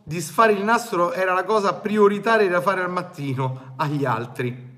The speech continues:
Ok, va bene. E questo ci stai mettendo una parte del tuo racconto, che non è male, magari, perché all'interno del racconto fotografico ci potrebbe anche essere l'esperienza del fotografo stesso.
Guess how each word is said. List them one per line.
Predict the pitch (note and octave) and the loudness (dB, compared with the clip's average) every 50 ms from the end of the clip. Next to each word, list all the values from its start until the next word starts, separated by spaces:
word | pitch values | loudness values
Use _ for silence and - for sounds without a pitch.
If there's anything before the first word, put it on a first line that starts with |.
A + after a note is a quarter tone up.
| - | -16
Ok, | - D3+ - - - - B2 A2+ A2+ A2+ | -14 -14 -14 -12 -8 -8 -6 -4 -6 -6
va | A2+ C#3 E3 D#3 | -4 -4 -4 -4
bene. | B2+ - B2 A#2 A2+ A#2 A#2 A2+ - - - | -4 -4 -8 -8 -8 -8 -10 -12 -14 -18 -12
E | - - A#3 | -6 -6 -4
questo | A#3+ - D#3+ D3 - - F3 D#3 C#3 | -2 -2 -2 -2 -2 -2 -2 -2 -2
ci | - - F#3+ | -4 -8 -8
stai | D#3+ - - F3 E3+ E3+ | -8 -4 -2 -2 -2 0
mettendo | G3 G3+ G3 - D3+ C3 B2+ C3 C3+ C#3+ D3+ D#3+ D#3+ D#3+ - - - - - - - - - | -2 -4 -4 -2 -4 -2 -2 -2 0 0 0 0 0 -2 -6 -14 -16 -20 -20 -20 -20 -14 -8
una | - A#3+ C4+ C4 | -2 2 2 4
parte | - D3 C#3+ F3+ A3+ - A3 | 4 6 4 4 4 4 2
del | E3+ D3 B2+ | 2 2 0
tuo | B2+ F3 | 0 2
racconto, | G#3 C4+ C4 - F#4+ D#4 F#3+ C#3 - C3 | 2 2 2 4 4 4 4 4 0 -4
che | B2+ B2 | -4 -4
non | B2 C#3+ | -2 0
è | D#3 | 0
male, | E3 A3 C#4+ C#4+ G3 C#3 C3 B2 B2+ - - - - - - - | 2 4 4 4 4 2 0 -2 -6 -8 -12 -18 -20 -20 -12 -4
magari, | C#3 C#3 C#3 C3+ D3 C#3 C3 B2+ B2 B2+ B2 A#2 - - - - - - | 0 0 2 6 6 8 8 8 6 4 0 -4 -6 -10 -16 -16 -8 -4
perché | D#3 D3+ D3+ - F#3+ | -4 -2 2 4 4
all'interno | E3+ E3 E3+ F#3+ F#3+ - - B3 A#3 G#3 F3+ F3+ E3+ E3+ E3 D#3+ D#3+ D#3 | 4 4 4 0 -2 0 2 2 4 2 2 0 0 0 0 0 -2 -2
del | D3+ D3 D3+ F3+ F3 F3 E3+ E3+ E3+ E3 E3 E3 D#3+ D#3+ D#3+ D3 D3 D#3+ | -2 -2 0 0 0 2 0 0 0 -2 -2 -2 -2 -4 -4 -4 -4 -2
racconto | F3+ G3 G3 - - C4 A#3 - - F#3 | 0 -2 -2 0 0 -2 -2 0 -2 -2
fotografico | F#3 A3+ C4+ - F3+ F3 F#3 F#3 F#3 F3 D3 D3+ | -2 0 0 2 4 4 4 4 2 0 -2 -2
ci | C#3+ B2+ D3 | -2 -2 -4
potrebbe | B2+ D#3+ D#3 E3+ F3+ F3 D#3+ D#3+ F3 | -6 -6 -4 -4 -4 -4 -4 -2 -2
anche | F#3+ G#3 G#3+ G#3 A3+ G3 | -2 -2 -2 -2 -2 -2
essere | F#3+ F#3+ - F#3 E3 | -2 -2 -4 -4 -2
l'esperienza | D#3 C#3+ C3 - - G3 F3 D#3+ D#3+ D#3+ - D3+ | -2 -2 -4 -2 0 0 0 0 0 -2 -4 -2
del | C3+ C#3 | -2 -2
fotografo | C3 C3 D3 C3+ D3+ D3 C#3+ C#3+ D3 | -4 -6 -6 -6 -4 -2 -2 -4 -4
stesso. | E3 - - C4 A3+ D#3+ B2 - - A#2 A2+ | -6 -6 0 0 0 0 0 -6 -12 -14 -16